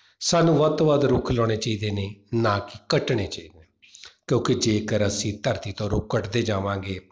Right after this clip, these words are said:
ਰੁੱਖਾਂ ਦੀ ਗਿਣਤੀ ਘਟਦੀ ਗਈ, ਤਾਂ ਸਾਨੂੰ ਸ਼ੁੱਧ ਤੇ ਸਾਫ਼ ਹਵਾ ਨਹੀਂ ਮਿਲਣੀ,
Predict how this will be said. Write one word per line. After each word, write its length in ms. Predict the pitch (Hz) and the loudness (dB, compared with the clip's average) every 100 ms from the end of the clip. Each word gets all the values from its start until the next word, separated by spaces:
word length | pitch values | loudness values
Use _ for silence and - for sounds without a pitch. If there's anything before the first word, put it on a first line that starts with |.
| - - - _ 143 | -20 -20 -20 _ 0
ਰੁੱਖਾਂ 360 | 147 151 170 | 0 2 2
ਦੀ 180 | 151 139 | 4 4
ਗਿਣਤੀ 400 | 123 113 - 113 - | 2 0 -2 -4 -2
ਘਟਦੀ 360 | 104 - 107 98 | -2 -2 -2 0
ਗਈ, 340 | 101 98 - - - _ | -2 -2 -8 -18 -20 _
ਤਾਂ 100 | - | -4
ਸਾਨੂੰ 380 | 120 131 107 104 | -2 0 -2 -2
ਸ਼ੁੱਧ 400 | 98 - 151 139 | -2 0 2 2
ਤੇ 200 | 123 110 | 0 -2
ਸਾਫ਼ 480 | 101 - 117 104 - | -4 -2 0 0 0
ਹਵਾ 220 | 101 95 90 | -4 -4 -4
ਨਹੀਂ 180 | 104 | -2
ਮਿਲਣੀ, 420 | 117 90 82 82 | -2 -4 -8 -12